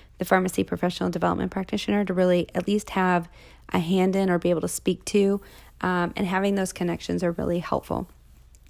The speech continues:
It's also beneficial to connect with local pharmacy technician certification programs if you don't have one at your organization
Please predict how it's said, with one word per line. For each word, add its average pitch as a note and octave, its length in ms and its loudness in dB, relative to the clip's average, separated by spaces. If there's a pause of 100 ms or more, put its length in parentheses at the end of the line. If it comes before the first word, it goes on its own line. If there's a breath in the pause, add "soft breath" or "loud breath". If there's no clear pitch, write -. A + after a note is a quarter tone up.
(720 loud breath)
It's A3 120 2
also B3 240 6
beneficial G3 760 2
to - 200 -2
connect F#3+ 420 0
with F#3+ 180 0
local F3+ 240 4
pharmacy F3+ 480 -2
technician G#3+ 500 0
certification F3+ 720 -2
programs F3 440 0
if - 160 -4
you F#3 60 0
don't F3+ 220 0
have F3 340 -2
one E3+ 160 -2
at - 140 -6
your F3 100 0
organization E3+ 840 -2